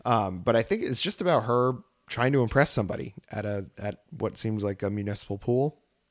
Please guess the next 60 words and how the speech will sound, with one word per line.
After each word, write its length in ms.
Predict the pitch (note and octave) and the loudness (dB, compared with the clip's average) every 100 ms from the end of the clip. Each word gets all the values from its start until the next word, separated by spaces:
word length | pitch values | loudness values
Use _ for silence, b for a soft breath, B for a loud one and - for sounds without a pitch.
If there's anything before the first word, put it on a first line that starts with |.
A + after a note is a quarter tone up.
| _ _ - | _ _ -6
or 80 | C3+ | -4
something, 380 | C#3+ C3+ D3 | -2 -2 -2
you 60 | C3+ | 0
know, 120 | A#2 | 0
and 80 | G#2+ | 0
I 20 | |
think 220 | G#2 B2 | 0 -2
it's 200 | A#2 - | -4 0
a, 280 | A#2 G#2+ G#2 - | 2 2 -2 -6
a, 180 | A2 - | -6 -6
a 60 | A2 | -8
feeling 400 | - A2+ A2+ A#2 | -6 -4 -2 -2
that 120 | - | -4
we've 160 | G#2+ G2+ | -4 -2
all 160 | G#2+ | -2
had, 240 | G#2 G#2 G2 | -2 -6 -4
maybe 200 | G#2+ A2+ | -4 -4
not 180 | G#2 | -4
specifically 720 | - G#2+ - G2+ - - A2 | -6 -8 -6 -6 -6 -4 -2
at 80 | G2+ | -2
a 40 | F2 | -2
pool, 500 | - D3 A2+ G2 - B B B B B B | 2 4 4 2 -4 B B B B B B
but 300 | A#2+ G2+ - | -2 -2 -2
think 160 | C3+ C3 | -4 0
about, 260 | A2+ A2 | 2 2
like, 220 | A2 G#2+ - | 2 0 0
field 260 | A2 A2+ | 4 4
trips 260 | - G2+ - | 4 -2 -4
that 140 | F#2 | -8
you've 140 | G2 F2 | -10 -8
been 120 | F2+ | -8
on 200 | F2+ F2 | -6 -6
when 100 | F#2 | -6
you 80 | F2+ | -6
were 80 | |
younger 400 | F#2 F2+ F2+ F#2 | -6 -8 -8 -6
or 460 | F2+ A#2 G2+ F#2+ F#2+ | -4 -2 -2 -4 -6
school 340 | - - B2 G#2+ | -10 -6 -4 -2
dances 480 | G#2 G2 - F#2 | -2 -2 -2 -4
or 120 | F2 F2+ | -4 -2
something. 340 | F#2+ F#2+ G2 | -2 -2 -6
There's 180 | F#2 G2+ | -4 0
always 220 | A2 A2 | 2 2
somebody 380 | - A2 G#2+ G#2 | 0 0 0 0
that 240 | F#2+ - | -4 -6
you 80 | A2 | -8
had 180 | G#2 G2 | -8 -8
your 100 | F#2+ | -6
eye 200 | G#2 G#2+ | -4 -4
on 160 | G2 | -4
that 160 | G2 F2+ | -6 -8
you 160 | G2 F#2 | -8 -8
wanted 360 | G2+ G2+ G2+ | -6 -6 -8
to 180 | - F#2+ - _ - | -10 -10 -12 _ -12
impress. 680 | G#2 - A#2 F#2+ - - - | -10 -2 -2 -2 -4 -8 -8
And, 200 | G#2 G2 | -8 -6
you 120 | G2+ | -6
know, 80 | F#2 | -4
this 240 | G#2 - | -6 -6
is 180 | G2+ F#2 | -8 -12